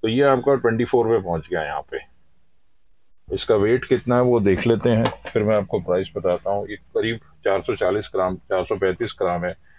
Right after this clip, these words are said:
और इसकी price five thousand one hundred है। कौन सी एक्सेसरीज इसमें साथ में आती है, एक soft bag आता है, cleaning cloth आता है, एक strap आता है बस। लेकिन आप इसको खोल के यहाँ पे ट्राइपॉड भी लगा सकते हैं।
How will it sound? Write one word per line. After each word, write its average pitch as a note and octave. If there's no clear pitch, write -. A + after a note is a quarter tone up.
और F#2+
इसकी A#2
price A#2
five G2+
thousand G2
one F#2+
hundred A2
है। A#2
कौन G#2
सी B2
एक्सेसरीज A2+
इसमें G#2+
साथ G2
में A2
आती G2+
है, A2
एक F#2+
soft -
bag F#2
आता G#2+
है, A2
cleaning G2+
cloth F#2
आता G#2+
है, A2+
एक F#2+
strap F2+
आता D#2+
है E2+
बस। -
लेकिन A2+
आप C3
इसको B2+
खोल A#2+
के A#2
यहाँ F#2
पे G2
ट्राइपॉड G#2
भी G#2+
लगा F2+
सकते F2
हैं। D#2+